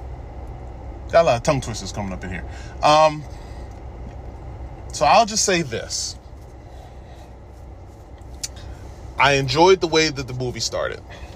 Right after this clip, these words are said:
Um, it basically set up everything that was going on. Um, I was kinda upset that something that happened at the very beginning of the film was in a trailer. That, like, that would've been cool if that, I'm starting to notice a lot of trailers giving away a lot of the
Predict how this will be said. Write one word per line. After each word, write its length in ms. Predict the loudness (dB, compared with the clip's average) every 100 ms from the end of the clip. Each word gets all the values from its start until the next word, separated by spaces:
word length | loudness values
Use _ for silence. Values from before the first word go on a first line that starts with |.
| -16 -16 -16 -16 -12 -8
Um, 480 | -4 -2 -2 -4 -8 -10 -14 -14 -14 -14 -14 -14 -14 -14 -14 -12 -8
it 120 | 0
basically 760 | 2 2 -2 -2 -2 -2 -2 -6 -4
set 300 | 0 4 4
up 240 | 4 2
everything 480 | -2 -2 -4 -2 0
that 120 | -2
was 140 | -2 -6
going 260 | -4 -2
on. 440 | 0 2 2 0 -2 -6 -12 -14 -14 -8 -2
Um, 520 | 0 0 -2 -4 -8 -6
I 60 |
was 120 | -4
kinda 260 | -2 0 4
upset 440 | 4 6 4 4
that 200 | 0 0 -4 -12 -2
something 300 | 2 2 2
that 80 | 4
happened 240 | 4 4
at 60 | -4
the 60 |
very 300 | 0 0 0
beginning 360 | -4 -6 -4 -4
of 100 | -6
the 40 |
film 420 | -4 -4 -4 -6
was 180 | -8 -6
in 80 | -6
a 60 | -6
trailer. 420 | -4 -4 -4 -2
That, 200 | -2 0
like, 180 | -4 -4 -14 -14 -12 2
that 80 | 4
would've 160 | 6
been 160 | 4 -2
cool 380 | -2 0 2 0
if 100 | 2
that, 180 | 2 2 -8 -14 -14 -14 -14 -14 -14 0 2
I'm 80 |
starting 240 | 6 6 6
to 60 |
notice 220 | 6 6 6
a 40 |
lot 220 | 4 4
of 60 | 4
trailers 440 | 2 4 4 -2
giving 220 | -4 -4 -2
away 220 | -2 -2
a 60 |
lot 220 | 2 0 0
of 80 |
the 140 | -6